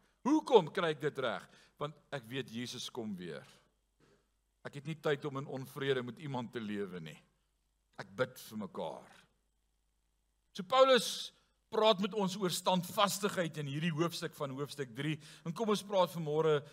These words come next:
'n oomblik oor standvastigheid. Ek sien daar in Handelinge sewentien die gedeelte waar, nee, dis in Handelinge sestien waar Paulus en Silas en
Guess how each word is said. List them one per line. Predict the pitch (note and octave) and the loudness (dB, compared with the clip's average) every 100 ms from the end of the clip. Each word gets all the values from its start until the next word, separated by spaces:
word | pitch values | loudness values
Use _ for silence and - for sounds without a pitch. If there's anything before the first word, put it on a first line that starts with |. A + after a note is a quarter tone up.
| - | -4
'n | F3+ | 2
oomblik | G#3+ G#3+ F#3+ F#3+ | 6 8 8 4
oor | E3+ D#3+ | 0 -2
standvastigheid. | - D#3+ D#3 - F3 D3+ E3+ D#3 C#3 | 0 -2 -2 0 0 0 -4 -2 -4
Ek | E3+ | -2
sien | - C4 A3 | -2 0 2
daar | F3+ E3+ F3 E3+ - - | 4 6 4 0 -8 -4
in | G3 | 2
Handelinge | F3 F3+ G#3 G3 F#3 | 6 6 4 4 2
sewentien | F3 F#3 B3+ B3+ A3+ G3 F#3 E3 D#3+ | 0 0 2 2 2 0 -2 -6 -4
die | D#3 D#3 | -6 -6
gedeelte | D#3+ - E3+ C3+ F3 G#3 G3+ G3 F3 E3+ - - - - C#3 | -10 -6 -6 2 6 8 6 6 6 6 0 -18 -20 -16 -4
waar, | D#3+ E3+ E3+ E3 D#3+ C#3 - - _ F3+ | 2 4 4 4 2 0 -8 -20 _ 0
nee, | F#3 | 0
dis | E3 F3 | 2 2
in | |
Handelinge | E3 E3+ F3 F3 | 2 2 0 0
sestien | F3 B3+ A#3 - - D#3+ D#3+ | 0 2 2 0 -2 -4 -2
waar | D#3 D#3 D#3 D3+ - _ - | 2 4 4 2 -6 _ 4
Paulus | B3+ B3+ C4 A#3+ - - - - | 6 6 4 2 -4 -8 -10 -12
en | D3+ C3+ | -10 -4
Silas | - - A#3 A3+ G#3+ F#3+ - - - - _ _ _ | 0 2 6 8 8 4 -2 -4 -8 -14 _ _ _
en | G3+ G3+ A3+ A3+ G3 | 8 8 8 2 -8